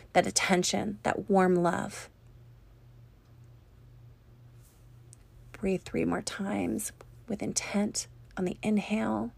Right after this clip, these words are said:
Again, not worrying about the exhale because our body already knows how to do that. What is your theme now? Do you feel yourself in a safe space, in a safe position? Do you no longer feel chaotic?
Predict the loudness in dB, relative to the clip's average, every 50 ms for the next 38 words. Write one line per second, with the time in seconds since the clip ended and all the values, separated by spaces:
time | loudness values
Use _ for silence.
0 | -20 -20 -20 -20 -20 -14 -12 -12 -4 0 2 4 4 4 4 4 2 0 2 4
1 | 6 6 6 6 6 4 4 6 6 4 4 2 -4 0 4 2 2 4 2 2
2 | 2 4 4 4 2 2 0 -4 0 2 2 2 0 0 0 2 2 4 4 4
3 | 4 2 0 0 2 2 4 4 4 4 2 2 2 0 2 2 0 0 -2 -4
4 | -4 -2 -2 -2 -2 -2 -4 -2 -2 -4 -6 -6 -10 -12 -16 -20 -20 -20 -20 -20
5 | -20 -20 -20 -20 -20 -20 -20 -20 -20 -20 -20 -20 -20 -20 -20 -20 -20 -20 -10 -2
6 | 2 4 8 8 8 8 8 6 6 4 2 2 4 4 4 6 6 4 2 0
7 | 0 -2 -2 -2 -4 -6 -10 -14 -20 -20 -20 -20 -20 -20 -20 -20 -20 -20 -20 -20
8 | -20 -20 -20 -20 -20 -20 -20 -20 -20 -20 -20 -20 -18 -18 -16 -8 2 6 8 8
9 | 8 8 6 4 4 4 6 6 4 4 4 4 2 4 4 2 2 4 2 2
10 | 2 2 0 0 0 -2 -2 0 0 0 0 0 -4 -4 -4 -4 -2 -2 -2 -2
11 | 0 0 0 0 -2 -6 -14 -20 -14 -8 -8 -6 -4 -4 -2 -2 -2 -2 -2 -4
12 | -4 -6 -10 -20 -20 -20 -20 -20 -20 -20 -20 -20 -20 -20 -20 -20 -20 -20 -20 -20
13 | -20 -20 -20 -20 -20 -20 -20 -20 -20 -20 -20 -20 -20 -20 -20 -20 -20 -20 -20 -20
14 | -20 -20 -20 -20 -20 -20 -20 -20 -20 -20 -6 2 6 6 8 8 8 6 6 6
15 | 4 4 4 4 4 4 2 2 2 2 0 2 2 4 2 2 2 2 0 -2
16 | -4 -8 -16 -18